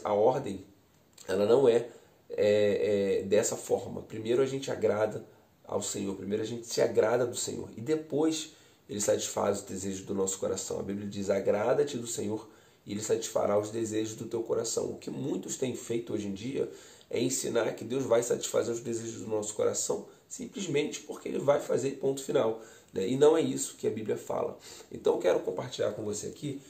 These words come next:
algumas dicas práticas pra você escolher aquilo que você vai ler, pra você escolher, é, o tipo de pregação que você vai ouvir, o tipo de assunto que va-, vai entrar na tua mente,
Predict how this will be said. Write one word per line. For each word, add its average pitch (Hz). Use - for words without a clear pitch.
algumas -
dicas 123
práticas -
pra -
você 110
escolher 135
aquilo -
que 107
você 107
vai 98
ler, 98
pra -
você -
escolher, 139
é, -
o 104
tipo -
de 170
pregação 139
que 135
você 110
vai 101
ouvir, 98
o 101
tipo -
de 143
assunto 151
que -
va-, 107
vai 113
entrar 120
na 117
tua 117
mente, 107